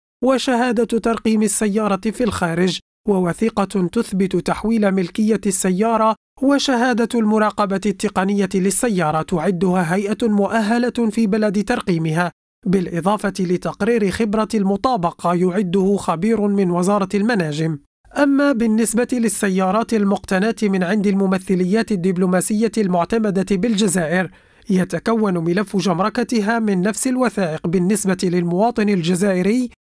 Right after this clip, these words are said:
مضاف إليها نسخة من التصريح لدى الجمارك الخاص بالقبول المؤقت للسيارة،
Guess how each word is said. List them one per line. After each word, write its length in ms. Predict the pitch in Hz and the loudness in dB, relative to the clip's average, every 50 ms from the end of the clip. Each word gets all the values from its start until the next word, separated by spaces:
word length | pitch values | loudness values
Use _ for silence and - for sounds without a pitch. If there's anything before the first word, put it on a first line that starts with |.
| _ - | _ -2
مضاف 460 | 285 311 302 240 294 294 285 285 294 | 0 2 2 4 2 2 2 2 0
إليها 600 | 277 262 247 226 247 240 254 240 196 190 233 240 | 0 0 0 0 0 2 2 2 2 2 2 2
نسخة 380 | 233 226 226 214 - - 226 220 - | 2 2 2 0 0 -2 -2 0 0
من 260 | 226 208 208 214 208 | 0 2 2 2 2
التصريح 560 | 202 - - 214 190 - - 196 214 185 - | 0 0 0 -2 -2 0 0 -2 -2 0 0
لدى 260 | 214 185 202 190 170 190 | 0 0 0 0 0 0
الجمارك 580 | 180 156 175 185 170 202 214 202 190 - - | 0 2 0 0 0 0 0 0 -2 -2 -2
الخاص 440 | 180 165 - - 220 226 214 - 220 | -2 -2 0 -2 -2 -2 -2 -4 -4
بالقبول 600 | 208 185 208 208 202 - 202 180 190 220 240 247 | -2 0 -2 -2 0 -2 -2 0 0 0 0 2
المؤقت 520 | 247 240 240 240 226 220 - 226 - - | 2 2 2 0 0 0 -2 -4 -2 0
للسيارة، 680 | 226 208 202 - - 226 190 170 170 147 156 170 175 | -2 0 0 0 0 0 0 0 -2 -2 0 0 0